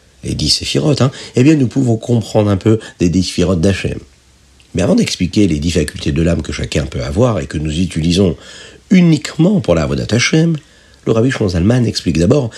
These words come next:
les dix facultés que nous utilisons pour des choses quotidiennes,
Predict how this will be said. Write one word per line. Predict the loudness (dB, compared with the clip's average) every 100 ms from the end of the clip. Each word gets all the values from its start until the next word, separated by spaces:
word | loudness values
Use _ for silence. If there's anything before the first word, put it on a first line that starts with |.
| -18 -6 2
les | 2
dix | 4 0 0
facultés | -2 -2 -2 0 2
que | 2
nous | 2
utilisons | 0 0 0 2 2
pour | 2
des | 2
choses | 0 -2
quotidiennes, | -2 -2 -2 0 2 4 2